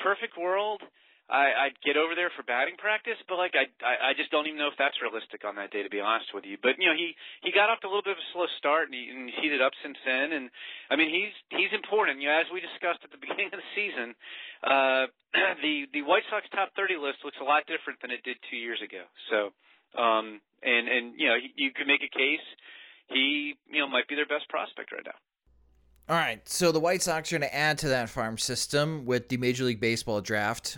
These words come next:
Speaker 2: Next Sunday, July eleventh, is when it starts. You got a chance to watch as far as the draft combine in North Carolina. Uh, starting there, because this is new for Major League Baseball. It's not new for, like, the N F L or the N B A.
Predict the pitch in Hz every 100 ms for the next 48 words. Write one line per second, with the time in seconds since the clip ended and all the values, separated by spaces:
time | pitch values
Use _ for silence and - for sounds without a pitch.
0 | - 110 120 131 - - - 147 143 139
1 | 139 120 117 110 113 110 85 104 117 135
2 | 135 127 95 101 104 98 - 135 156 -
3 | - - - - - _ - 123 180 220
4 | 214 196 196 180 175 - 185 170 165 160
5 | 156 147 - _ - 143 127 139 147 -
6 | 139 147 143 143 131 123 123 - 127 120
7 | 120 123 123 117 117 123 - 117 113 98
8 | 90 85 85 - - - _ 113 127 123
9 | - 190 220 233 185 156 147 120 95 113
10 | 117 135 120 117 185 190 - - 160 135
11 | 151 151 147 143 - 139 135 131 127 127
12 | 117 127 127 - 120 123 170 151 180 202
13 | 190 175 156 151 135 143 131 131 - 131
14 | 131 131 120 127 120 120 120 104 117 110
15 | 117 123 113 117 113 113